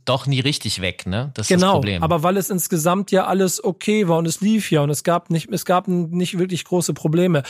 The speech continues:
Speaker 2: Und wir sind heute halt wieder in einer Zeit, wo aufgrund von Problemen und einer gesamtgesellschaftlichen Situation das automatisch wieder ans Licht kommt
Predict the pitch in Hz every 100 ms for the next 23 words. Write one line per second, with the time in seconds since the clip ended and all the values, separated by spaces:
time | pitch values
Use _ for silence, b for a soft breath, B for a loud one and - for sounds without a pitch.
0 | B B - 170 165 190 120 202 277 214
1 | 190 170 185 180 170 165 - 202 190 196
2 | B B _ 160 156 147 156 233 240 196
3 | 185 185 160 175 185 180 160 165 160 165
4 | 185 180 175 165 165 165 165 160 160 143
5 | 180 165 B B - 175 190 - - 165
6 | 160 175 165 170 165 - 175 160 156 -
7 | _ - 165 139 214 220 - - 143 127
8 | -